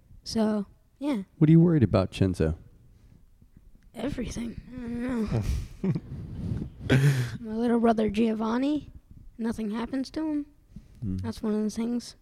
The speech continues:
Speaker 1: Like, when we're going somewhere, like, say we're in Disney World, there's so many people there, and, like, I don't want him to get lost or something, so that's one of the things I worry about.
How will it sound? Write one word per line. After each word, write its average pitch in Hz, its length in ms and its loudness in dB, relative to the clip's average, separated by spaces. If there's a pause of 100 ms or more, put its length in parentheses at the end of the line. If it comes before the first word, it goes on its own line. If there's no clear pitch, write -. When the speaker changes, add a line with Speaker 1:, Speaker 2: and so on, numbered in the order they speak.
(800)
Speaker 1:
Like, 226 120 -4
when 220 200 0
we're 220 100 2
going 220 340 -4
somewhere, 269 580 -8
like, 214 400 -12 (720)
say 233 160 -6
we're 220 120 -2
in 214 120 -4
Disney 247 280 -12
World, 247 280 -12
there's 202 180 -10
so - 260 -8
many 233 220 2
people 233 400 2
there, 262 340 2 (440)
and, 220 140 -4
like, 214 200 -6
I 233 60 -10
don't 233 100 -6
want 226 140 -2
him 226 120 -2
to 214 60 -2
get 202 180 -2
lost 208 520 -4
or 233 80 -12
something, 254 500 -6
so 214 300 -4
that's 220 260 -6
one 220 100 -4
of 208 40 -2
the 208 60 -6
things 226 240 -6
I 226 60 -2
worry 226 240 -2
about. 233 300 -2